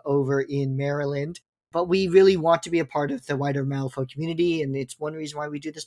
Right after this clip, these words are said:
podcast. So if you've listened to it, you know, we appreciate that, and we, uh, are always open to ideas to improve.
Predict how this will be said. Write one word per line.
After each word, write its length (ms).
podcast. 560
So 400
if 180
you've 180
listened 300
to 120
it, 100
you 80
know, 60
we 140
appreciate 460
that, 280
and 100
we, 460
uh, 180
are 80
always 340
open 340
to 460
ideas 440
to 200
improve. 560